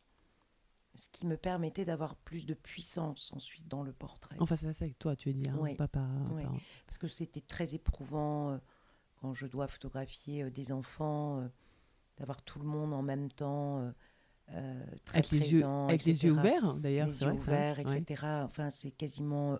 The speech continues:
Speaker 1: impossible. Et en fait, je trouvais même que dans le propos,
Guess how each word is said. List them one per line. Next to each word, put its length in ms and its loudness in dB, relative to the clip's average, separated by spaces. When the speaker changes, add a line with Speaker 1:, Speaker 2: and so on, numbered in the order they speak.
Speaker 1:
impossible. 760 -2
Et 120 0
en 100 0
fait, 400 0
je 180 -6
trouvais 280 6
même 200 8
que 120 2
dans 140 6
le 40 0
propos, 680 8